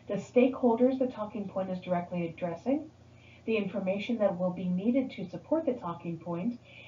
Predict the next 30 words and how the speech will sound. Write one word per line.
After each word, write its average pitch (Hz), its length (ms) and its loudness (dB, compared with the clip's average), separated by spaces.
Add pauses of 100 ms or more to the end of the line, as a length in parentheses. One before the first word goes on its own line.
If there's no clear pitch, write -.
(100)
and 247 120 10
the 269 120 10
appropriate 285 580 4
platform 233 760 0
or 190 100 -4
platforms 185 720 -2 (420)
for 185 220 6
communication 208 840 -4
or 175 140 -4
engagement. 170 640 -8 (1000)
See, 330 140 2
the 262 160 4
objective 269 600 4
of 185 180 2
this 170 240 -2
part 190 400 0 (240)
is 208 260 -4
to 220 120 -4
develop 220 500 4
the - 80 4
organization's 196 840 -2 (140)
playbook 262 420 2
to 180 100 -10
respond 175 500 -4
to - 60 -16
the 180 80 -6
crisis. 233 520 -4 (540)
It 262 160 6
should 240 160 -4
provide 247 380 4